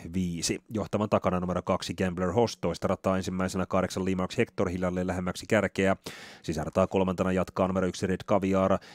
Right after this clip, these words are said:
neljäntenä yhdeksän Shelby Ray, viidentenä viisi Piece of Precious, toista rataa toisena kolme Gliding Star, kolmantena kuusi Where is my mind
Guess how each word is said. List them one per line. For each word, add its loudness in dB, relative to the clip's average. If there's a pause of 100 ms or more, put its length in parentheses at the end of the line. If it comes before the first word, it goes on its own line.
(100)
neljäntenä 2
yhdeksän -4
Shelby -2
Ray, 4 (260)
viidentenä 2
viisi -2
Piece -2
of -12
Precious, 2
toista 0
rataa 2
toisena 0
kolme -2
Gliding 0
Star, 4
kolmantena 0
kuusi -2
Where 0
is -8
my 0
mind 4